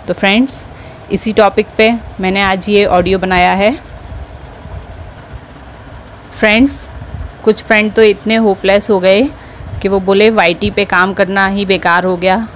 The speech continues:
हमारी मेहनत ख़राब चली गई।" Friends, वाईटी किसी की मेहनत ख़राब नहीं जाने देता, वो हमें पूरा ही support करता है। Friends, वाईटी हमारे काम को regard करता है, पूरा हमें reward देता है उसका।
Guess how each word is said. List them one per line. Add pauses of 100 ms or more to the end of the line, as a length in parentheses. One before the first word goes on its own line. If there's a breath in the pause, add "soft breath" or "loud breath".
(140)
हमारी
मेहनत
ख़राब
चली
गई।" (640)
Friends, (180)
वाईटी
किसी
की
मेहनत
ख़राब
नहीं
जाने
देता, (840)
वो
हमें
पूरा
ही (120)
support
करता
है। (2000)
Friends, (200)
वाईटी
हमारे
काम
को (400 loud breath)
regard
करता
है, (380)
पूरा
हमें
reward
देता
है
उसका।